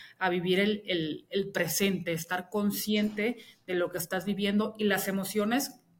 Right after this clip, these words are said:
que, que se te vengan, sí las sientes y las vives, pero las vives y pasan, porque al final de cuentas las emociones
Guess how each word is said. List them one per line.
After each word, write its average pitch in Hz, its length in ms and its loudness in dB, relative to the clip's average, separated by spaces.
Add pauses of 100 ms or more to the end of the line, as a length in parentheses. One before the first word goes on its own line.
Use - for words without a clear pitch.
(120)
que, - 420 -4
que 190 120 -6
se 190 120 -6
te 175 160 0
vengan, 226 440 2 (280)
sí 285 640 2 (100)
las 202 220 -2
sientes 247 380 -2
y 233 40 -4
las 190 160 0
vives, 220 300 0
pero 190 400 -4 (140)
las 190 180 -4
vives 202 500 0 (240)
y - 200 -4
pasan, 190 440 2
porque - 200 -8
al - 40 -14
final 185 180 -4
de 233 120 -2
cuentas 247 240 0
las 240 100 0
emociones 185 480 -4